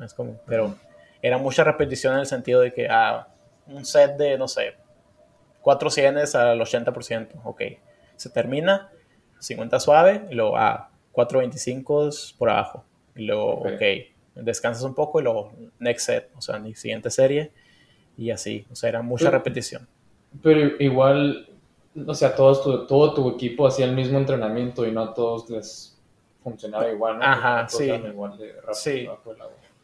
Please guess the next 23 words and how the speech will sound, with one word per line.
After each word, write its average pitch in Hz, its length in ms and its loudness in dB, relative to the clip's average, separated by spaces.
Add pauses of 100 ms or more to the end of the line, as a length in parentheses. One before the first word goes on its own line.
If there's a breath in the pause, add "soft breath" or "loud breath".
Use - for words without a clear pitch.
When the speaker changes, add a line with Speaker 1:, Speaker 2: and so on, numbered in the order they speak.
(160)
Speaker 1:
Sí, 226 180 -4
porque, 165 400 2
o 139 60 -4
sea, 139 160 -4
yo 131 120 -8
nací, 170 420 -12
siento 156 280 2
que 160 160 -2
con 127 200 -2
es-, - 280 -10
nací 131 400 -4
con 143 180 -2
ese 143 180 0
don, 113 240 4
pues, - 340 -12 (120)
o - 40 -20
sea. 107 360 -2 (720)
Speaker 2:
Es - 160 -12
que 160 140 6
es-, 147 260 -2
eres 143 240 2
demasiado 139 340 4
rápido. 147 640 0